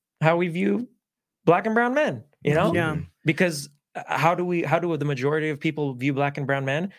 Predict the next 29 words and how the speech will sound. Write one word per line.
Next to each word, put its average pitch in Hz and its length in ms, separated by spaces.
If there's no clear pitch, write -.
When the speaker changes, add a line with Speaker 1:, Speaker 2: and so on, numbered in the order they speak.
Speaker 1:
How 135 160
they're 139 140
depicted 139 420
on 135 160
screen. 135 440
How - 100
are 123 60
Speaker 3:
Mm-hmm. 123 80
Speaker 1:
they 127 80
often 123 280
depicted 123 380
as 117 100
screen, 147 440
on 127 120
screen? 160 380
As 110 180
a 104 60
criminal, 135 680
as 104 120
a 104 40
scary 135 380
guy, 123 440
as, 156 240
you 113 60
know, 101 140
Speaker 2:
Mm-hmm. 101 80
Speaker 1:
this - 180
or 113 60
that. 123 320